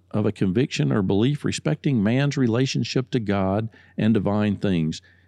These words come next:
generally with the included idea of trust and holy fervor born of faith and joined with it. Relating to God,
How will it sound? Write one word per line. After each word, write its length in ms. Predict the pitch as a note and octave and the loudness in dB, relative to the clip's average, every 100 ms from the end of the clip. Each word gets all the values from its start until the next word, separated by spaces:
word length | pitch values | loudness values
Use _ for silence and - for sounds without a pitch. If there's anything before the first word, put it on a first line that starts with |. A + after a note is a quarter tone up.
| - | -6
generally 640 | G2 C3+ D3+ D3 D3 D3 | 0 2 2 2 2 2
with 220 | G2+ G#2+ | 2 2
the 120 | G2 | 2
included 440 | F#2+ F2+ C#3+ C#3+ C3 | 0 2 2 2 2
idea 420 | B2 B2 A2+ A2 | 0 0 0 0
of 80 | - | -2
trust 480 | - C3 D3 - - | -2 0 0 -2 -2
and 220 | A2+ A2 | -2 -2
holy 500 | - D3+ D3+ D3 C#3 | 0 2 4 4 2
fervor 560 | - B2+ G2 F#2 G2+ - - _ - | 0 0 0 0 -2 -4 -20 _ -8
born 300 | G#2 C3 D#3 | 0 2 2
of 100 | D#3 | 0
faith 420 | - A2+ A#2+ B2 - | 0 0 2 0 -2
and 160 | A#2 A2 | -2 0
joined 320 | C3+ E3+ A#2 | 2 2 2
with 200 | F2 - | 0 -2
it. 120 | - _ _ _ _ | -8 _ _ _ _
Relating 560 | - A#2 A2 D3 D3+ G#2+ | 2 4 4 4 4 2
to 100 | G2 | 0
God, 400 | F2 F2+ E2+ - | 0 0 -2 -6